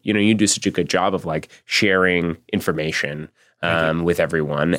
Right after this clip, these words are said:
Speaker 1: And the more information you share, the more open and transparent you are. In my experience, the more, like, comes back to you always. The better you are to people, the more, like,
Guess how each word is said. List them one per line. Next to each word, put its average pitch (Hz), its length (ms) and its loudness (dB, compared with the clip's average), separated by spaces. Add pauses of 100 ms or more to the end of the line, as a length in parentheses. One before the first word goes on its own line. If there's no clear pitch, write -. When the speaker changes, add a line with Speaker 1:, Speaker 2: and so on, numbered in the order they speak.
Speaker 1:
And 87 200 -2
the 92 40 2
more 110 220 6
information 92 580 0
you 80 80 -6
share, 90 440 0
the 80 80 -10
more 90 280 2
open 87 220 -2
and 82 160 -2
transparent 80 560 -4
you 80 140 -4
are. 92 200 4
In 87 80 -2
my 92 140 0
experience, 80 680 -2
the - 120 -8
more, 82 380 4
like, 80 200 -2
comes 80 240 -4
back 73 240 -6
to 80 100 -8
you 82 220 -4
always. 71 480 -2
The - 60 -6
better 123 380 2 (300)
you 127 100 4
are 127 80 4
to 127 60 -2
people, 98 440 0
the 87 80 -2
more, 117 380 2
like, 104 240 -2